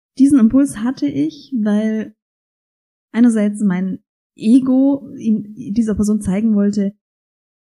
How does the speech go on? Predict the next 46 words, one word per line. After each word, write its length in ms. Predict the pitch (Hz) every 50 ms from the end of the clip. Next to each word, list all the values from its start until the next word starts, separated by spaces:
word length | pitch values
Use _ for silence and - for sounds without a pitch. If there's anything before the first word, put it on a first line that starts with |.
| _ _
hey, 240 | - 196 208 214 -
also 180 | 190 202 214
so, 320 | 196 233 214 180 175 175 170
so 160 | 196 - 175
ist 140 | 185 - -
meine 220 | 180 165 165 160
Grenze 560 | - - - 165 180 220 208 - 302 320 311
und 340 | 208 185 185 190 - - -
aus 180 | 175 180 - -
diesem 280 | - 226 233 226 214
Grund 240 | 196 202 247 302 240
habe 120 | 220 196
ich 80 | 190 190
die 160 | - 196 -
Grenze. 460 | - 180 175 208 226 214 - 277 320 - _ _ _ _ _ _ _ _ _ _ _ _
Und 60 | 247
ich 140 | 285 285 277
habe 160 | 285 294 285
noch 80 | 277 269
so 140 | 269 269 262
gemerkt, 500 | 254 247 240 240 247 269 277 - - _ _ _ _ _ _ _ _ _
es 160 | - - -
hat 100 | 233 -
mir 180 | 254 240 220 -
schon 200 | - - 269 277
auch 120 | - 190
leid 320 | 190 185 185 220 285 -
getan, 460 | - 269 208 - 185 190 190 226 247 233
weil 80 | 214
ich 140 | 226 - 220
hatte 120 | 247 269
den 220 | 240 220 214 170 208
Eindruck, 500 | 156 165 214 254 262 269 269 277 269 - - _ _ _
ich 200 | - 208 208 -
schmälere 800 | - - 220 208 208 208 226 269 277 277 262 254 262 269 277
die 140 | 269 269 -
Qualität 580 | - - 214 202 196 202 208 - 202 214 220 208
seines 380 | - 190 190 190 196 - -
Angebotes, 760 | 175 202 214 202 190 - - 156 170 - 208 202 202 208 - _ _ _ _
weil 200 | - 185 190 202
ich 160 | 208 208 -
nicht 160 | 208 202 - -
komme 320 | - 220 226 233 226 -
aufgrund 460 | 185 - - - 214 202 233 240 233
der 100 | 214 185
Distanz. 640 | 185 190 185 - - - 170 156 139 - - - -